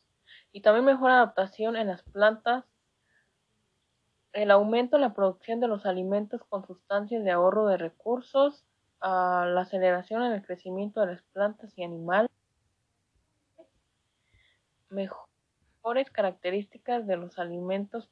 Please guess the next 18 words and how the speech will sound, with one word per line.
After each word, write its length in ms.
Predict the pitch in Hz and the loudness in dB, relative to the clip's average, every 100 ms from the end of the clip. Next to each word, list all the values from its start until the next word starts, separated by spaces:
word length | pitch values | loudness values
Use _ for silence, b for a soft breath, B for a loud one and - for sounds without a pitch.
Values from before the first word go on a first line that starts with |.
| _ | _
producidos 680 | 185 170 175 196 214 226 196 | -4 -4 -6 -6 -6 -6 -6
a 60 | |
la 180 | 180 175 | -4 -2
hora 140 | 190 | 0
de 160 | 208 180 | 0 -2
cocinarse, 760 | - 180 170 190 240 - 294 330 _ _ _ _ _ _ _ - | -10 -18 -4 -2 -2 -4 -8 -8 _ _ _ _ _ _ _ -4
y 40 | |
la 160 | 196 190 | -2 0
capacidad 580 | 196 196 196 208 220 247 | 0 0 -2 0 0 2
de 140 | 277 | 0
los 160 | 240 208 | 0 -4
alimentos 580 | 185 185 208 214 254 - | -4 -2 -4 -4 -10 -8
para 180 | 196 180 | -6 -4
utilizarse 800 | 175 - 170 180 - 196 196 - | -6 -14 -18 -18 -4 -4 -4 -10
como 380 | - 185 175 175 B B B B | -6 -4 -4 -10 B B B B
medicamento 840 | 190 190 185 185 185 214 226 254 - | -4 -4 -2 -2 0 -2 -2 -4 0
o 100 | 190 | 0
vacunas 540 | 175 - 208 233 - | 0 -2 -6 -6 -8